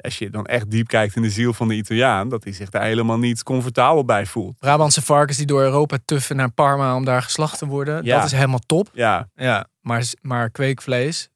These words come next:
Speaker 1: En onder, en ondertussen, hè, die Brabantse varkens die dan weer gevoed worden met soja dat, eh, eh, is gekweekt op plekken waar vroeger een oerwoud stond in Brazilië. Dat is kaal gekapt, waardoor die klimaatveranderingen verder doorzet, waardoor Italië weer droger wordt, waardoor, nou ja, enzovoort.
Speaker 2: Enzovoort.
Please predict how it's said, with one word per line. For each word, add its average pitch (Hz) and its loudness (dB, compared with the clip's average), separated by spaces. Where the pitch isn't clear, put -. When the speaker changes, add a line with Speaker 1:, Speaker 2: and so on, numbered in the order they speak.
Speaker 1:
En 117 -4
onder, 113 -2
en 117 -2
ondertussen, 110 -2
hè, 131 -2
die 110 -4
Brabantse 110 0
varkens 113 -2
die 120 -6
dan 110 -4
weer 110 -4
gevoed 117 -6
worden 110 -2
met 110 -2
soja 113 2
dat, 107 -4
eh, 107 -4
eh, 95 -8
is 113 -8
gekweekt 110 -2
op 101 -8
plekken 113 -2
waar 107 0
vroeger 113 -8
een 107 -2
oerwoud 113 0
stond 110 -6
in 110 0
Brazilië. 113 -2
Dat 113 0
is - -10
kaal 117 0
gekapt, 117 -4
waardoor 107 -6
die 104 -8
klimaatveranderingen 113 -4
verder 113 -4
doorzet, 110 -2
waardoor 107 -2
Italië 107 -4
weer 104 -4
droger 107 0
wordt, 120 -8
waardoor, 104 -6
nou 113 -4
ja, 101 -8
enzovoort. 113 -4
Speaker 2:
Enzovoort. 113 -4